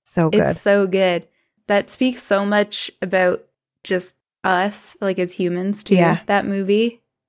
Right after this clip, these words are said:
Speaker 2: And, like, and I feel like it was really before its time. Like, when did that come out?
Speaker 1: Uh, two thousand and eight, I think.
Speaker 2: Yeah. Like,
Speaker 1: Potentially.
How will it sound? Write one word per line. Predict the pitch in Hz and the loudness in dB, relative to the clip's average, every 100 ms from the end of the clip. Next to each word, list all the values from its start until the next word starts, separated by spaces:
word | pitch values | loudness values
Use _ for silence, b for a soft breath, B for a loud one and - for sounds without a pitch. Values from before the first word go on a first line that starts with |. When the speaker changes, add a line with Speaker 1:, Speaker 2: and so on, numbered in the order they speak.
| _ - | _ -6
Speaker 2:
And, | 180 170 165 170 170 | -2 -2 -2 -4 -4
like, | 180 170 165 _ _ _ _ | -2 -2 -6 _ _ _ _
and | 226 | 0
I | 240 220 | 2 0
feel | 285 415 | 4 4
like | 440 | 6
it | 381 | 4
was | 208 | 4
really | 190 269 302 | 2 2 2
before | 220 - 254 | 0 0 2
its | 247 - | 2 -2
time. | - 269 247 | 0 2 2
Like, | 165 196 | 0 0
when | 233 | 2
did | 302 | 2
that | 294 285 | 2 0
come | 202 | -4
out? | 185 240 - - _ _ - | 0 2 0 -6 _ _ 0
Speaker 1:
Uh, | 202 202 | 4 4
two | - 247 | 2 -2
thousand | 240 247 233 220 214 | 2 2 2 0 0
and | 202 - _ _ | 0 -4 _ _
eight, | 190 160 - - - | 0 0 -4 -20 -6
I | 165 | -4
think. | - - _ _ | -2 -6 _ _
Speaker 2:
Yeah. | 190 175 247 285 185 - _ - | -4 -2 0 0 0 -6 _ 0
Like, | 196 185 | 4 4
Speaker 1:
Potentially. | 170 - - 170 | 2 -2 -10 -16